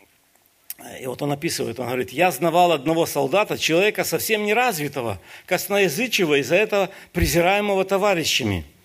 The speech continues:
который в исключительной ситуации спас весь свой эскадрон. Во время панического отступления сто человек, сто лошадей оказались ночью среди непроходимой топи, и, без сомнения, все бы там сгинули, если бы не этот парья –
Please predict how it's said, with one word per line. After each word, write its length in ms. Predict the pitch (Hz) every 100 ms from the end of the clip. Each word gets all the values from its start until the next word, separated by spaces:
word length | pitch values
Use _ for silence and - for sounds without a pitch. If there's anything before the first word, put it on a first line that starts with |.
| - - -
который 380 | 175 214 208
в 100 | 175 196
исключительной 720 | - 202 - 220 180 180 156
ситуации 600 | 143 208 247 247 190 170
спас 460 | - 220 226 -
весь 240 | 165 220 -
свой 240 | 185 196
эскадрон. 500 | - - 143 - 87 - _ _ _ - - -
Во 120 | 170
время 280 | 220 220 -
панического 560 | 214 226 156 - 190
отступления 680 | 170 - 175 190 226 226 208
сто 280 | 175 - 214
человек, 440 | 202 185 190 202
сто 300 | - - 202
лошадей 480 | 185 165 175 170 196
оказались 560 | 165 165 175 190 180 -
ночью 440 | 202 190 190 170 - -
среди 380 | - 170 175 196
непроходимой 640 | 190 - 165 175 196 185
топи, 520 | 180 240 214 123 87 - - -
и, 80 | 175
без 280 | 185 208
сомнения, 520 | 202 185 208 226 214 185
все 280 | - 190
бы 140 | 190 185
там 220 | 196 180
сгинули, 680 | 120 151 247 147 101 87 - - -
если 380 | 135 165 202 196
бы 140 | 175 180
не 140 | 175
этот 320 | 175 175 - - _
парья – 560 | 196 190 147 110 87